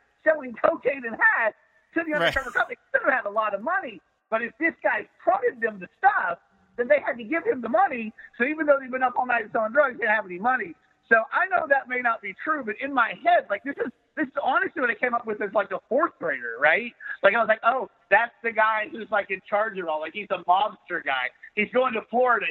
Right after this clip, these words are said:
Speaker 1: He's done with this life." That's, that's my story.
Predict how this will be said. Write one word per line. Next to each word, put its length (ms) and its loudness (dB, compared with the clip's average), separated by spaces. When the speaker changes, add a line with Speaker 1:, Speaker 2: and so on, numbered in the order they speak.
Speaker 1:
He's 140 -12
done 220 4
with 200 -2
this 100 -6
life." 460 0
That's, 180 2
that's 220 4
my 220 -2
story. 360 -6